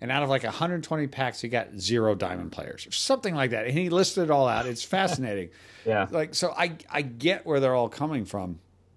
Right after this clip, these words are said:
Speaker 1: But I have thoroughly enjoyed my time with it. I have not even come close to buying or even trying any of those tennis games because you told me that they were broken.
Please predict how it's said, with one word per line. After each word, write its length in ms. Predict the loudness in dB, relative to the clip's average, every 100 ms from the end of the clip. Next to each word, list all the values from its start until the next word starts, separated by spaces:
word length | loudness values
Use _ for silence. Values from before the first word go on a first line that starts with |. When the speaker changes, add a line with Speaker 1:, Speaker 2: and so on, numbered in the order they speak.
| _ _ _ _ -10
Speaker 1:
But 140 | 0 2
I 380 | 4 4 2 0
have 280 | -2 -2 -6 _ _
thoroughly 320 | -2 0 0 -4
enjoyed 340 | 0 0 2
my 140 | 0
time 200 | 0 0
with 100 | -2
it. 60 | -4 -14 -20 -20 _
I 100 | 0
have 180 | 2 2
not 280 | 0 -2 -6 -4
even 300 | -2 -2 -4
come 180 | -6 -4
close 320 | 0 0 0
to 80 | -2
buying 460 | 0 0 -2 -6 -6
or 200 | -6 -4
even 340 | -4 -6 -8 -10
trying 340 | 0 4 4
any 200 | 2 -2
of 60 | -2
those 140 | -4
tennis 340 | -4 -2 -2 -2
games 300 | 0 0 -4
because 520 | -4 2 4 2 -6 -14 -20 _
you 220 | -6 -4
told 280 | 2 4 4
me 220 | 0 0
that 180 | 0 -2
they 120 | 0 2
were 140 | 2
broken. 420 | 6 4 4 -4